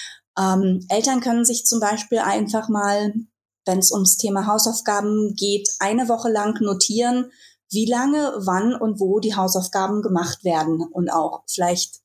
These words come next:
als Extraspalte, wie's ablief. Und dann mal gucken, ähm, ist es besser am Nachmittag, ist es besser, ähm, im eigenen Kinderzimmer? Einige Schüler lernen vielleicht lieber in der Küche. Und wenn man da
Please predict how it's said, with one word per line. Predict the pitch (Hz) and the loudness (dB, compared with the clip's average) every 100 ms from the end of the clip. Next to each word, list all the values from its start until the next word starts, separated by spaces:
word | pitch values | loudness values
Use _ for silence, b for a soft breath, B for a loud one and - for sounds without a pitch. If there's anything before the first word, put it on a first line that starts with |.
| - | -8
als | - 180 - | 0 0 0
Extraspalte, | 226 - - 214 - 196 190 196 220 196 180 | 2 0 0 -2 0 0 0 2 0 0 -2
wie's | 226 226 | 2 2
ablief. | 254 - 196 165 - - B B B B _ - | 0 -2 -4 -2 -4 -8 B B B B _ -4
Und | 196 190 | 0 2
dann | 175 | 2
mal | 196 214 | 2 0
gucken, | 220 392 285 180 175 - | -2 -2 0 0 -2 -2
ähm, | 185 180 180 180 - | 2 2 2 -2 -6
ist | - 185 | 0 2
es | 175 - | 2 2
besser | 170 - 175 | 2 2 2
am | 151 190 | 0 0
Nachmittag, | 226 240 240 233 214 214 208 - | 0 0 0 0 0 0 -4 -4
ist | 185 - | 0 2
es | 175 - - - - | 4 4 2 0 -4
besser, | 165 - 185 170 170 165 | 0 2 4 2 0 -2
ähm, | 170 165 170 - | 0 0 0 0
im | 175 | 0
eigenen | - 156 180 175 180 | 0 0 2 2 0
Kinderzimmer? | 254 254 247 240 - 220 220 214 214 214 b b b b - | 0 0 0 0 2 2 2 0 0 -4 b b b b -4
Einige | 185 185 180 | 0 2 4
Schüler | 185 196 180 175 | 2 2 2 2
lernen | 170 170 | 2 0
vielleicht | 170 165 165 - | 0 -2 -2 -2
lieber | 185 175 175 | 0 0 2
in | 180 | 2
der | 175 185 | 2 0
Küche. | 320 330 269 262 254 - b b b b _ - | 0 0 2 0 0 -6 b b b b _ 0
Und | 202 190 - | 0 0 0
wenn | 202 | 0
man | 196 208 | 2 2
da | 233 311 320 | 2 2 0